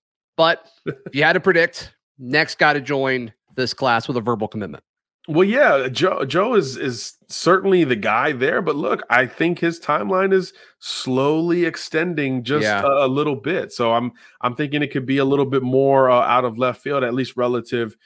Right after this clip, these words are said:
Speaker 2: to Phillips himself. I mean, look at some other in-state recruits maybe as potential, uh, guys who could jump on board sooner, uh, rather than later. I, I wouldn't put it past a Jeremiah Beaman type of, of player 'cause they do, you gotta hit the trenches. There's really no doubt about it. I think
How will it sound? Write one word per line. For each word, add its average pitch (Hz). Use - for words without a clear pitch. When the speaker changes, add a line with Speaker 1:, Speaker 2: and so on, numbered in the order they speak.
Speaker 2:
to 127
Phillips 131
himself. 131
I 113
mean, 113
look 120
at 123
some 120
other 120
in-state 123
recruits 131
maybe 139
as 113
potential, 123
uh, 113
guys 120
who 131
could 120
jump 123
on 120
board 117
sooner, 120
uh, 110
rather 117
than 113
later. 127
I, 104
I -
wouldn't 113
put 120
it 107
past 113
a 117
Jeremiah 113
Beaman 120
type 120
of, 113
of 113
player 117
'cause 123
they 113
do, 113
you 131
gotta 185
hit 160
the 127
trenches. -
There's 110
really 123
no 117
doubt 113
about 101
it. 131
I 107
think 120